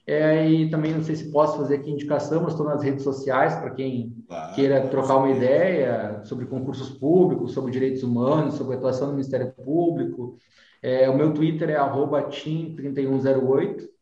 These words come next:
Speaker 1: T H I M trinta e um zero oito, e o Instagram é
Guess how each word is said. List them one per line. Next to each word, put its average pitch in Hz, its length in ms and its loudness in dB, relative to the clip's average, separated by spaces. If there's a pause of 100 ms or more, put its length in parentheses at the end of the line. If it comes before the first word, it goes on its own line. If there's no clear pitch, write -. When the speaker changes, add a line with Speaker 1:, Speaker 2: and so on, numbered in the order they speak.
Speaker 1:
T 147 120 0
H 135 240 0
I 123 220 0
M 123 320 -4
trinta 117 280 -8
e 120 60 -2
um 120 120 -2
zero 127 260 -2
oito, 147 360 -4 (360)
e 139 80 -2
o - 20 0
Instagram 147 720 0
é 147 640 -2